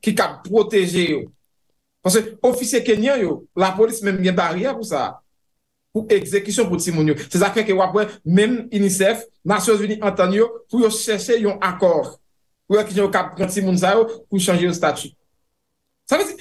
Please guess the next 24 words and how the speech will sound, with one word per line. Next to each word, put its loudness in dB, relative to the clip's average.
résultat 0
que -4
n'a -4
prétend, -2
D 2
M 2
S -4
S -4
il 2
est 0
très, 2
très, -2
très 2
loin. 2
Pour 4
ne 6
pas 2
dire -8
que 2
le 4
résultat 0
n'a 2
pas -2
venu, -4